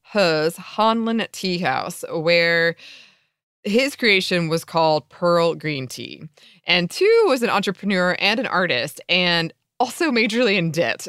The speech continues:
and looking for a way to get out of it in nineteen eighty-six. He decided to get in on this tea trend that was happening,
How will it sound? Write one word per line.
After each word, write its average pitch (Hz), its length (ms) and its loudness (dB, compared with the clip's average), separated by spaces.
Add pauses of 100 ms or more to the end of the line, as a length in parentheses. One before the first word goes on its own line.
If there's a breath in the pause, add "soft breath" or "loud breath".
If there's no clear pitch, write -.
and 175 200 0
looking 190 320 0
for 170 120 0
a 160 40 2
way 151 120 2
to 147 80 0
get 143 240 -4
out 233 180 4
of 185 100 -2
it 147 300 -4
in 151 120 -4
nineteen 156 300 -2
eighty-six. - 680 -8 (440 soft breath)
He 233 200 0
decided 214 500 0
to - 80 -6
get 185 300 0
in 220 240 0
on 160 560 0
this 160 200 -4
tea 330 320 -4
trend 151 560 -2
that 156 220 -2
was - 80 -14
happening, 139 500 -2